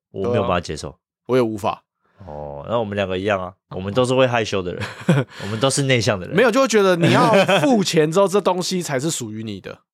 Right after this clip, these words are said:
Speaker 1: 本来就是应该这样啊。
Speaker 2: 对啊。
Speaker 1: 其实你这样会造成人家困扰，因为你不知道你开的到底这个东西是你的带进来，还是你从里面拿的。
Speaker 2: 而，而且常常会有些人就忘了付钱。
Speaker 1: 会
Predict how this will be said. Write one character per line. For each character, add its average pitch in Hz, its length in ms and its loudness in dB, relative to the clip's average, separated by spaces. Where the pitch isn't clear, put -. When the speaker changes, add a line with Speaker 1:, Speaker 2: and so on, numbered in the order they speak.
Speaker 1:
本 104 160 -4
来 104 160 0
就 185 160 0
是 180 200 -2
应 170 100 -4
该 165 160 2
这 180 160 0
样 147 180 2
啊。 131 320 2
Speaker 2:
对 120 220 -4
啊。 120 260 -2
Speaker 1:
其 117 140 -2
实 180 160 -2
你 143 40 -4
这 160 80 2
样 170 60 4
会 170 80 2
造 170 140 0
成 139 100 -2
人 131 80 -8
家 147 120 2
困 151 140 -2
扰， 117 120 2
因 160 80 0
为 170 60 0
你 127 80 -4
不 113 100 -8
知 151 60 4
道 151 80 4
你 117 100 -6
开 131 180 -2
的 123 80 0
到 131 160 2
底 107 80 -4
这 117 80 -4
个 120 80 0
东 117 140 0
西 117 100 -4
是 127 80 -4
你 98 280 -6
的 - 240 -12
带 120 140 0
进 104 220 -6
来， 67 340 -8
还 92 240 -2
是 104 360 -4
你 95 500 -8
从 - 220 -2
里 92 100 -6
面 95 140 -4
拿 90 160 -10
的。 90 100 -18
Speaker 2:
而， 190 120 4
而 233 40 4
且 208 140 0
常 143 160 -2
常 143 100 2
会 151 300 2
有 113 120 -4
些 135 120 0
人 135 100 0
就 127 80 2
忘 123 180 2
了 101 60 -6
付 98 220 -14
钱。 - 260 -16
Speaker 1:
会 - 240 0